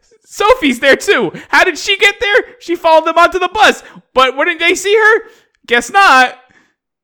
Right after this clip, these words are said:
Also, it's daytime. So they end up in Halloween Town. They notice all this crap and go, This okay, whatever. Let's just, let's just roll with it. We're a bunch of kids. We're in Halloween Town. We're having a blast. But boom, who's this guy? It's a magical warlock mayor. What? He's got a lollipop in his ear.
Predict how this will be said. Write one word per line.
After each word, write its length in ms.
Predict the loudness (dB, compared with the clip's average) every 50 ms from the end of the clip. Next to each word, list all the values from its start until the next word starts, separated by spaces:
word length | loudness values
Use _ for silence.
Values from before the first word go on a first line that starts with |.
| _ _ _ _ _ _ _
Also, 340 | -2 -2 -2 -2 -2 -2 -4
it's 140 | -4 -4 -4
daytime. 680 | -4 -4 -4 -4 0 0 0 0 0 -2 -4 -12 -16 -20 _ _ _ _ _ _ _ _ _ _
So 300 | _ -16 -8 -6 -4 -4
they 140 | -2 -2 -4
end 100 | -4 -4
up 80 | -4 -4
in 60 | -2
Halloween 320 | -2 -2 -2 -2 -6 -8
Town. 220 | -6 -4 -4 -4 -4
They 80 | -6
notice 240 | -6 -6 -6 -4 -2
all 100 | -2 -2
this 140 | -2 -4 -6
crap 240 | -4 -2 -2 -2 -4
and 80 | -6
go, 140 | -6 -6 -6
This 200 | -6 -8 -12 -12 _ _ _ _ _ -6
okay, 340 | -6 -6 -2 -2 -2 -2 -4
whatever. 400 | -6 -6 -4 -4 -4 -4 -6 -8
Let's 180 | -8 -10 -10 -10
just, 200 | -14 -16 -12 -12
let's 120 | -12 -12
just 180 | -12 -16 -12 -8
roll 140 | -8 -6 -6
with 120 | -6 -8
it. 60 | -8
We're 80 | -8 -8
a 40 | -8
bunch 160 | -10 -10 -12
of 60 | -12
kids. 220 | -10 -10 -10 -8 -10
We're 80 | -12
in 40 | -8
Halloween 300 | -8 -6 -6 -6 -8 -8
Town. 140 | -8 -8 -6
We're 60 | -6
having 120 | -6 -8
a 40 | -8
blast. 400 | -8 -8 -6 -4 -4 -6 -6 -6
But 120 | -8 -6 -4
boom, 180 | -2 -2 -2
who's 140 | -2 -4 -4
this 160 | -6 -10 -8
guy? 240 | -6 -6 -6 -6 -8 _ -20 _ _ _ -18
It's 220 | -16 -16 -12 -12
a 40 | -10
magical 380 | -6 -6 -8 -8 -6 -8 -8
warlock 400 | -4 -4 -4 -2 -2 -2 -2 -4
mayor. 380 | -6 -8 -6 -4 -4 -6 -6 -8 _ _ _ _ _
What? 580 | -14 -8 -6 -2 -2 -2 0 0 0 0 0 -2
He's 120 | -4 -4
got 120 | -4 -4 -2
a 40 |
lollipop 480 | -2 -4 -4 -6 -2 0 2 2 2 0
in 80 | -2 -6
his 160 | -6 -6 -2
ear. 280 | 0 0 0 0 -2